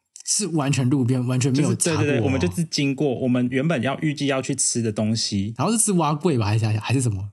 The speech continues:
Speaker 2: 我们就走路经过吧。
Speaker 1: 对，对，对，嗯。
Speaker 2: 然后Mo就去买了。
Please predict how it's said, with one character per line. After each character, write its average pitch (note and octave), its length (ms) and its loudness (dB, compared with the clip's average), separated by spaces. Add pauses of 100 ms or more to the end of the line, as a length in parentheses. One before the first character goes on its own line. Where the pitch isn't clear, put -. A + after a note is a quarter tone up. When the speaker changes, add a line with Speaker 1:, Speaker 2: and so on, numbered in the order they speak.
Speaker 2:
我 A#2+ 80 0
们 B2 80 2
就 E3 100 -2
走 - 160 -2
路 B2+ 140 0
经 A2 220 2
过 G#2 160 2
吧。 G2+ 260 -4
Speaker 1:
对， A#2+ 100 0
对， A2+ 60 2
对， G2+ 80 0
嗯。 G2+ 80 -8 (360)
Speaker 2:
然 B2+ 120 0
后 D3+ 60 0
Mo D3+ 200 0
就 C3+ 100 0
去 B2+ 140 -2
买 A2+ 260 0
了。 A#2 160 -8